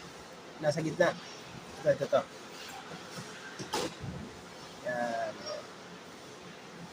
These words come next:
Pagkatapos nun, ibaon nyo na yan.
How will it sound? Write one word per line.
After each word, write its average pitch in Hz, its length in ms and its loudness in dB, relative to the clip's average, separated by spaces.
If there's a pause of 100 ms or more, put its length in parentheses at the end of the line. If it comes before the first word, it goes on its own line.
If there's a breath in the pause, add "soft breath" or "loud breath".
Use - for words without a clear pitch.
Pagkatapos 208 420 12
nun, 196 300 12 (1300)
ibaon 180 320 12
nyo 190 80 12
na 175 80 12
yan. 160 200 12